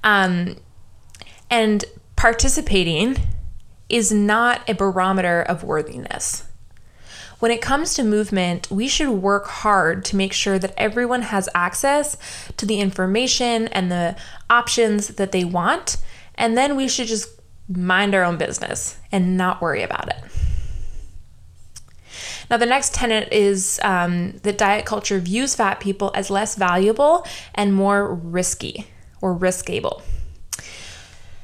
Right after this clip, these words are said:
So fat people who have health issues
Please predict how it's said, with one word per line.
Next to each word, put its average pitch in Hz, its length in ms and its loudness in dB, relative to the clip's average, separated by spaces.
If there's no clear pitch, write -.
So 262 220 0
fat 277 300 4
people 220 400 4
who 220 160 2
have 196 220 0
health 180 260 -2
issues 254 420 0